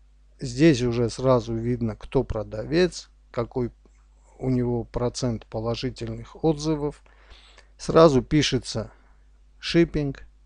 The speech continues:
Если будет какая-то цена за шиппинг, будет и цена за шиппинг показывается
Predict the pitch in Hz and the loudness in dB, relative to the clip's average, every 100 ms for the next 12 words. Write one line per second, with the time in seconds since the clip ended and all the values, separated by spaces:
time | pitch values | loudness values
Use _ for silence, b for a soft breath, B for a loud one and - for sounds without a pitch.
0 | _ - 147 151 135 123 135 131 131 123 | _ -2 2 2 2 0 0 0 -2 0
1 | 131 127 131 117 151 165 180 120 110 - | 2 2 -2 -6 -2 2 2 2 -2 -6
2 | 110 117 117 131 160 143 120 - 117 120 | -10 -10 -8 -2 -2 0 -6 -6 -6 0
3 | 151 147 147 - 131 135 127 - 123 - | 0 2 0 -2 -4 -4 -4 -4 -2 0
4 | 123 117 113 113 - 120 | -2 -2 -6 -6 -10 -12